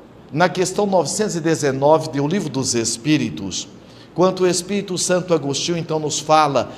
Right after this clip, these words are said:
"Fazei como eu fazia,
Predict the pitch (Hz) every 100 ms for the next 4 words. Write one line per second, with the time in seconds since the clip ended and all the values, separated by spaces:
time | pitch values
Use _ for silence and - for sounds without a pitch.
0 | - - 165 165 131 156 220 220 190 196
1 | 190 196 214 247 226 - 196 180 127 156
2 | 170 143 131 107